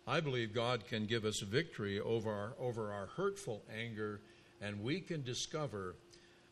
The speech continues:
uh, ways to healthfully v-, approach our anger that will contribute to a solution to the problem.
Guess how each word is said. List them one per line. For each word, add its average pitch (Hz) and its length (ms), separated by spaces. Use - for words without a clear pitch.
uh, 101 300
ways 123 500
to 117 240
healthfully 98 800
v-, 104 200
approach 147 500
our 123 240
anger 117 360
that 104 200
will 107 160
contribute 110 600
to 110 140
a 101 60
solution 113 580
to 107 120
the 95 120
problem. 92 460